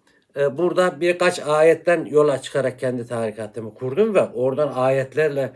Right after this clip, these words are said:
niye mürit kabul etmediğimi de açıklamaya çalışacağım size. Zariyat suresi, Zariyat suresi elli altıncı ayette,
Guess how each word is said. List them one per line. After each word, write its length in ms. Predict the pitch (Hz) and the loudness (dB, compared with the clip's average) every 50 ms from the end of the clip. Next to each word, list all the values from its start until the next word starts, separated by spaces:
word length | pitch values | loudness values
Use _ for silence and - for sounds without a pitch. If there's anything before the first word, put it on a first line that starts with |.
| - - - _ _ | -14 -20 -20 _ _
niye 280 | 120 120 131 143 156 165 | -4 -2 0 2 2 4
mürit 300 | 165 156 139 135 - - | 4 4 4 4 2 -2
kabul 260 | - 120 117 113 110 | -6 -8 -8 -6 -6
etmediğimi 560 | 123 117 - - 120 110 104 110 117 131 - | -8 -8 -8 -8 -8 -8 -6 -4 -6 -4 -4
de 60 | 208 185 | -2 -2
açıklamaya 560 | 143 135 127 - - 127 123 127 123 120 110 | -2 -4 -4 -6 -8 -8 -6 -6 -6 -6 -6
çalışacağım 600 | - 110 95 90 87 87 85 78 - 87 85 - | -8 -10 -14 -16 -16 -18 -20 -18 -18 -20 -20 -20
size. 380 | - 98 101 143 175 180 - - _ _ _ - - - - _ - _ _ | -20 -10 -6 -4 -4 -4 -4 -8 _ _ _ -20 -20 -20 -20 _ -20 _ _
Zariyat 540 | - 143 156 156 160 170 175 180 175 170 - | -2 0 2 4 4 4 4 2 2 0 -2
suresi, 680 | - 151 147 135 131 120 123 - 185 196 196 - - - _ _ _ _ - | -2 -2 0 0 0 0 -2 0 0 0 0 0 -2 -8 _ _ _ _ -4
Zariyat 680 | 113 147 151 156 160 165 175 175 160 - - - - | 0 4 4 6 6 6 6 6 4 4 0 -6 -20
suresi 600 | - - - 135 135 127 127 117 120 - - 196 | -20 -8 -4 -2 -2 0 -2 -4 -4 -2 -2 -2
elli 360 | 202 208 143 147 147 147 147 | 0 0 -2 -2 -2 -2 -2
altıncı 440 | 143 135 127 147 143 139 139 139 127 | -2 -4 -4 -6 -6 -4 -4 -4 -4
ayette, 760 | 113 120 120 113 113 110 110 - _ - 180 185 170 151 | -4 -4 -4 -4 -4 -6 -6 -8 _ -4 -2 -2 -2 -4